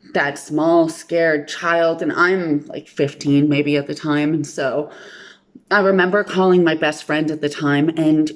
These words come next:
and whispering and crying and saying, like, I'm so scared and I don't know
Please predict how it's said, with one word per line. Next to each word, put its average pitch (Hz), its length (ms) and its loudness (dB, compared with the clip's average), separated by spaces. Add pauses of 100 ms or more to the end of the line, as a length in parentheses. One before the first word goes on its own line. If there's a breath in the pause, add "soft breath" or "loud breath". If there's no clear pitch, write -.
and 165 380 0
whispering 170 600 0
and 151 160 -2
crying 175 440 2
and 151 140 2
saying, 156 220 -2
like, 147 160 -4
I'm 151 120 -8
so - 320 -8
scared 151 540 -10
and 175 200 -8
I 170 180 -8
don't 233 320 -8
know 151 400 -8